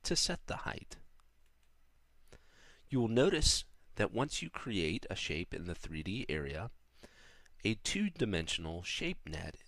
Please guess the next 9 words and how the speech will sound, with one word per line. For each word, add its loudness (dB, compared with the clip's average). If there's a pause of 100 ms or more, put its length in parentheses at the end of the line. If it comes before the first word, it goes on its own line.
is -4
automatically 0
created. -4 (1600)
If -8
you -4
go 6
back 2 (100)
and -2
single-click 0